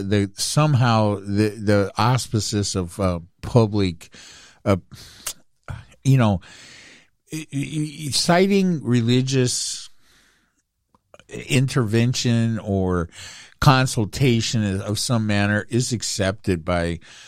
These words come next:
the public for elected government officials. And, and that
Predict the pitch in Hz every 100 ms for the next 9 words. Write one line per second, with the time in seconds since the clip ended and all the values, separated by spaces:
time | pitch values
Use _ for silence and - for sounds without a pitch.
0 | - _ - 98 - 101 95 87 101 87
1 | - 127 101 95 - 85 90 80 85 80
2 | 78 - 80 - 76 - 87 92 92 -
3 | 98 90 90 113 131